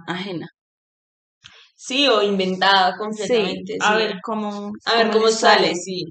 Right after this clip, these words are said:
Speaker 2: Claro que mira, que lo que me pongo a pensar, nunca he escrito algo que yo diga, "Guau, eso lo viví", o al menos lo sentí, ¿no?
Speaker 1: ¿Cierto? No.
Speaker 2: No, no sé si es porque tal vez no quieres verte reflejado ahí,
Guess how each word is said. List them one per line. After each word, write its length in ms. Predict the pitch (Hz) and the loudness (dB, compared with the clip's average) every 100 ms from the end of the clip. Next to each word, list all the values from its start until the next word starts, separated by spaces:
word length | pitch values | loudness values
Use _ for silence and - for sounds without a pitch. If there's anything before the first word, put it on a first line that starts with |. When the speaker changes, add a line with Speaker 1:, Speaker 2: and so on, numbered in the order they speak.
| - _ _ _ | -14 _ _ _
Speaker 2:
Claro 200 | 254 262 | 2 4
que 100 | 277 | 4
mira, 180 | 294 262 | 4 4
que 80 | 262 | 4
lo 40 | 262 | 4
que 40 | |
me 120 | 247 247 | 4 4
pongo 140 | 226 | 4
a 60 | 214 | 2
pensar, 480 | 226 262 247 220 220 | -2 -4 0 2 2
nunca 380 | 247 220 220 202 | -4 -4 0 0
he 120 | 202 | 0
escrito 580 | 202 202 202 208 196 202 | -4 -8 -10 -8 -6 0
algo 320 | 202 202 196 | 2 2 -2
que 140 | 196 220 | -6 -6
yo 100 | 190 | -4
diga, 260 | 180 175 170 | -4 -4 -4
"Guau, 320 | 165 165 165 | -2 -2 -4
eso 140 | 160 165 | -6 -8
lo 120 | 170 | -8
viví", 400 | 180 180 170 156 | -8 -8 -6 -4
o 60 | 160 | -4
al 80 | 147 | -4
menos 220 | 156 156 | -6 -8
lo 120 | 156 | -8
sentí, 520 | 156 175 165 - 175 196 | -10 -10 -10 -10 -10 -8
¿no? 300 | 151 151 151 _ | -8 -10 -14 _
Speaker 1:
¿Cierto? 520 | - 233 220 226 262 | -6 -2 -2 -2 -4
No. 360 | 269 240 226 226 | -4 -4 -4 -4
Speaker 2:
No, 560 | 196 202 202 196 185 190 - - | -4 -2 -2 -2 -4 -6 -12 -10
no 160 | 226 247 | -2 0
sé 160 | 247 247 | 2 2
si 80 | |
es 80 | 247 | 0
porque 220 | 247 247 | 0 0
tal 160 | 247 269 | 0 2
vez 140 | 240 208 | 2 0
no 60 | |
quieres 260 | 202 202 196 | -2 -4 -2
verte 300 | 202 208 202 | -2 -2 -6
reflejado 600 | 196 196 214 208 175 170 | -8 -8 -6 0 0 2
ahí, 360 | 160 165 254 | -2 -4 -8